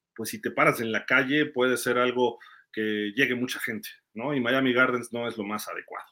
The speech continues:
Pero, en fin, Terron Armstead pudo llegar al entrenamiento, Tua llegó, y, este, espera verlo, espera verlo Tua el próximo domingo. Eh, Kendall Lamb parece que está sano totalmente. Dijo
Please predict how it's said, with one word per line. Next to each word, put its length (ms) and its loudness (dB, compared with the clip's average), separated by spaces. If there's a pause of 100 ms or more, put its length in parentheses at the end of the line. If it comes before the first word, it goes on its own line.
Pero, 380 0
en 80 -4
fin, 220 4 (240)
Terron 260 8
Armstead 280 2
pudo 200 0
llegar 200 2
al 100 2
entrenamiento, 680 0
Tua 220 2
llegó, 360 2 (480)
y, 160 0
este, 880 -2
espera 340 4
verlo, 440 4
espera 280 2
verlo 300 2
Tua 240 2
el 80 -2
próximo 380 -6
domingo. 500 0 (480)
Eh, 360 0
Kendall 360 6
Lamb 400 4
parece 360 -2
que 160 -2
está 360 -2
sano 340 2
totalmente. 760 0 (420)
Dijo 880 2